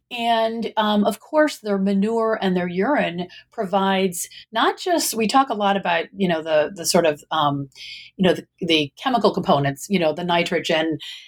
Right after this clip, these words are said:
and other, um, you know, potassium, um, in the, um, and phosphorus in, in manure and u-, urine. But we don't, uh, we don't always focus on the, the,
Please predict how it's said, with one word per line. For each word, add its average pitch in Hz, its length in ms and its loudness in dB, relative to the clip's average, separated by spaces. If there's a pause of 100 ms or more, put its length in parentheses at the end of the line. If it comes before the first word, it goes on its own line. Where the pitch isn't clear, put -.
(120)
and 160 500 -2 (300)
other, 170 480 0
um, 143 220 -2
you 160 80 2
know, 143 200 -2
potassium, 165 760 0
um, 143 420 0 (840)
in 202 340 2
the, 175 300 -2
um, 151 420 0
and 175 100 -4
phosphorus 147 640 0
in, 196 420 0 (200)
in 185 140 2
manure 156 420 0
and 170 180 2
u-, 156 380 2
urine. 185 380 0 (420)
But 214 240 4
we 226 320 0 (120)
don't, 254 360 0 (200)
uh, 185 420 0 (600)
we 262 120 -6
don't 277 180 2
always 226 340 -2
focus 196 320 -2
on 175 240 0
the, 165 380 0
the, 165 240 -2